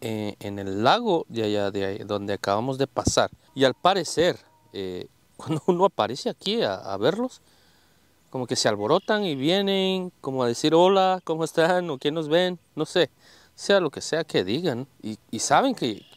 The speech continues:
como no los pescan, no los agarran acá, son demasiado chicos. Vean, lo único es lo del, que les digo, el mantenimiento, el agua que está acá, está en deterioro, ¿eh? Wow.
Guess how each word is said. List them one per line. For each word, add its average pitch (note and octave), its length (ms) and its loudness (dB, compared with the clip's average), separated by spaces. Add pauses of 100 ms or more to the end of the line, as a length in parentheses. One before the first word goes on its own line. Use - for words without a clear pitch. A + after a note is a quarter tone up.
(140)
como G#2+ 200 -6
no B2+ 140 2
los A3 240 0 (320)
pescan, A2 420 0
no G2+ 80 -6
los D3+ 220 -4
agarran E3+ 340 0
acá, C3 340 0 (160)
son E3+ 360 -2 (100)
demasiado B2 720 0
chicos. A2+ 420 -6
Vean, G#2 300 -4
lo D3+ 140 -4
único F3+ 360 2
es D#3 320 0 (160)
lo B2+ 220 4
del, G2+ 560 -2 (480)
que - 100 -4
les G#2+ 180 -2
digo, A2 440 0
el A2+ 100 -10
mantenimiento, A2+ 1200 -8
el G#2 220 -10
agua C3 440 -6
que - 120 -20
está - 180 -4
acá, G2+ 340 -4 (160)
está C3 240 -6
en C3 120 -6
deterioro, G#2 640 -4
¿eh? B2+ 200 -10 (680)
Wow. G#2 400 -4